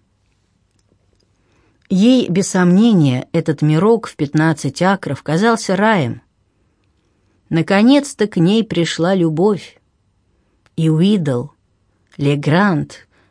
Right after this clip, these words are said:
был для неё воплощением этой любви. Взгляд мой невольно обратился к нему, потом к ней. В её лице читалась не только любовь,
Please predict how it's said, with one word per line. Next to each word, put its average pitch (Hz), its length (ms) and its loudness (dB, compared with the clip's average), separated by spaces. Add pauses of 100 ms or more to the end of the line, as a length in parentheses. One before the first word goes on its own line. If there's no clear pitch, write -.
был 254 300 2
для 220 160 0
неё 208 460 2 (100)
воплощением 196 1040 0
этой 160 320 -2
любви. 139 520 -4 (1800)
Взгляд 226 460 0
мой 214 320 2
невольно 185 600 2
обратился 160 640 -2
к - 120 -8
нему, 214 420 2 (400)
потом 196 400 -2
к 208 100 -12
ней. 135 420 -4 (1400)
В 156 80 -6
её 185 380 2
лице 220 640 0 (140)
читалась 220 680 -2
не 190 160 2
только 262 400 0
любовь, 175 540 -2